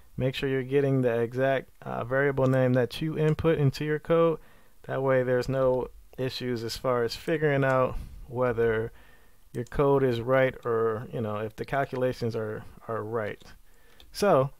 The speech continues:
we did all of our credit cards. So our credit cards, our credit limit, whatever that limit is, minus the balance is the difference of the credit card. All right, so whatever that is.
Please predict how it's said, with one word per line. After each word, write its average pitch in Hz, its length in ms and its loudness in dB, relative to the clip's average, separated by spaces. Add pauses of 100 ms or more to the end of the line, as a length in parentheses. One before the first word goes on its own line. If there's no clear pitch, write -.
(760)
we 139 100 -2
did 131 220 6
all 160 200 8
of 165 120 4
our 170 100 6
credit 139 320 4
cards. 113 320 0
So 113 80 -6
our 110 160 -4
credit 165 320 2
cards, 165 340 4
our 117 140 2
credit 190 380 0
limit, 156 400 2 (200)
whatever 139 380 2
that 160 220 4
limit 147 240 4
is, 131 180 2
minus 135 300 4
the 127 100 -6
balance 123 400 2
is 113 140 -4
the 113 100 -4
difference 110 540 0
of 117 220 -4
the 117 80 -2
credit 104 300 -2
card. 104 360 -6 (760)
All 113 100 -4
right, 117 160 -4
so 110 220 -6
whatever 120 460 0
that 110 240 0
is. - 400 -8